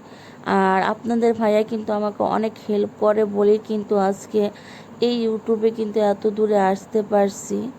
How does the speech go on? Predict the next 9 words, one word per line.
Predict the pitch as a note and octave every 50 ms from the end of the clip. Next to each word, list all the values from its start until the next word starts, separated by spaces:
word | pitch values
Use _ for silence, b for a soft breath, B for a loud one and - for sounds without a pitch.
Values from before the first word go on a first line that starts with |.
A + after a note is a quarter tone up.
| B B B B B B -
তো | - B3 A#3
দুপুরের | A3+ A3 B3 A#3+ A#3 - B3 A#3+ A3+ A#3 A3+ A3 A3 A3
লাঞ্চ, | A3 G#3+ G#3 G#3 G#3 G#3 A3+ A#3+ -
আহ, | - - - - G3 G3 G3 G3 F#3+ F#3+ G3 -
সবাই | - G#3+ G#3 G3+ G#3 G#3
কিন্তু | G#3 - G#3+ G#3 G3+ G#3
খেতে | G#3 - - G#3 G#3 - G#3+
বসে | G3+ G3+ G#3+ G#3 - F#3+
গেছি। | F#3 F#3+ F#3 F3+ F3+ - - G3+